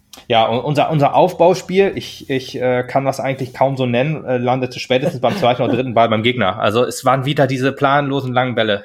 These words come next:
Ich kann es einfach nicht mehr sehen. Entweder planlose lange Bälle auf Bure oder halt auf Tanko oder halt planlose lange Bälle auf die Außen.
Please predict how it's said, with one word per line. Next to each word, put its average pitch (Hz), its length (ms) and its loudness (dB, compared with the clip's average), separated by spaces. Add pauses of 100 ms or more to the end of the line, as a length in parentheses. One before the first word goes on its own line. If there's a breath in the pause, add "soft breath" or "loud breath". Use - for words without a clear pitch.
Ich - 120 -20
kann 151 220 -2
es - 140 -8
einfach 139 260 -2
nicht 123 140 -6
mehr 127 120 -6
sehen. 110 300 -4
Entweder 143 360 -2
planlose 147 560 0
lange 135 240 0
Bälle 131 200 4
auf 110 200 0
Bure 190 340 -4 (800 soft breath)
oder 113 180 2
halt 117 140 2
auf 120 120 0
Tanko 160 400 0
oder 131 240 0
halt 143 120 0
planlose 139 460 0
lange 135 260 0
Bälle 131 220 4
auf 131 100 0
die 135 120 -2
Außen. 117 300 2